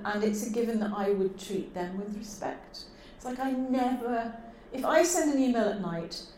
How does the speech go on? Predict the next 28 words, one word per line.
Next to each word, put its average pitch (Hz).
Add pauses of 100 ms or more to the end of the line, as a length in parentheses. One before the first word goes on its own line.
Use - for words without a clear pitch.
(220)
I 190
don't 320
expect -
anybody 156
to 147
reply 135
to -
it. -
In 180
fact, -
I 240
usually 240
put, -
"Please 262
don't 165
reply 151
to 151
this 151
till 170
the 156
morning." 156
If 196
I, 240
I 240
would 277
never, 247 (280)
I 262
don't 262